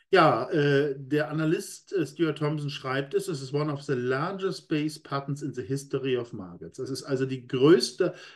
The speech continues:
größte, äh, oder längste Bodenbildungsprozess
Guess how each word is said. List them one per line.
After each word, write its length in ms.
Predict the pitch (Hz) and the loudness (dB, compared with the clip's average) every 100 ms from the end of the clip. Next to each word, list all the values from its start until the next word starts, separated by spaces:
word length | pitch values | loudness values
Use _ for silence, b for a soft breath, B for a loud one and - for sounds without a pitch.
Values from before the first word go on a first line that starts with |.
| B | B
größte, 1200 | - 147 165 214 - - 180 175 180 160 139 143 156 | 2 6 8 6 2 2 2 2 -2 -2 -2 -2 -4
äh, 20 | |
oder 180 | 135 120 | -4 -2
längste 540 | 139 190 185 - 175 | -2 -2 -6 -4 -2
Bodenbildungsprozess 1900 | 143 139 175 180 139 147 147 139 139 - _ 135 131 - 135 123 120 - - | 0 -2 -2 -4 -2 -2 -2 -4 -8 -16 _ -10 -10 -8 -6 -6 -8 -12 -14